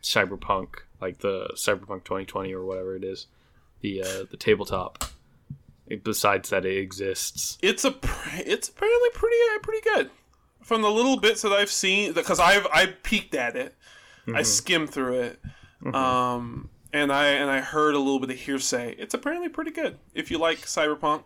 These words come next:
Speaker 2: and all that good stuff.
Speaker 1: I'm
Speaker 2: Um,
Speaker 1: curious if, like, 'cause I'm sure there's more than just one module for, uh, the system.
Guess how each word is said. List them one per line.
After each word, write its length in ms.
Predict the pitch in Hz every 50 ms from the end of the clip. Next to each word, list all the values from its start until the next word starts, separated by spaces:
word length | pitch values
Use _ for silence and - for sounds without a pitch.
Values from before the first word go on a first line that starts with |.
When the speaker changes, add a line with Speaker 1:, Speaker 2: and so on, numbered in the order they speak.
| _ - -
Speaker 2:
and 300 | 143 139 139 139 143 -
all 120 | 147 139
that 160 | 131 131 127 131
good 120 | 131 131
stuff. 280 | - - - - - - - - - - - - - - - - - - -
Speaker 1:
I'm 160 | - 127 131
Speaker 2:
Um, 240 | 143 139 135 135 131
Speaker 1:
curious 1160 | 127 127 127 - - 131 139 185 208 165 101 95 92 90 92 95 - - - - - - - - _ _ _ -
if, 520 | 113 110 107 104 104 104 101 - - - -
like, 480 | 104 104 101 98 98 - - - - _ _ _ _ _ _ _ - -
'cause 420 | - - 120 107 - - - - - -
I'm 120 | - 110 113
sure 260 | - - 143 139 127
there's 180 | 117 113 104 101
more 220 | 113 110 110 107
than 160 | 104 104 98
just 240 | 101 107 107 - -
one 220 | 104 101 101 101
module 500 | 101 98 95 98 98 92 101 98 95 98
for, 580 | - - - 107 101 98 98 98 101 98 - -
uh, 220 | 101 98 95 95
the 100 | 95 98 -
system. 600 | - - - 107 - - - 95 95 92 92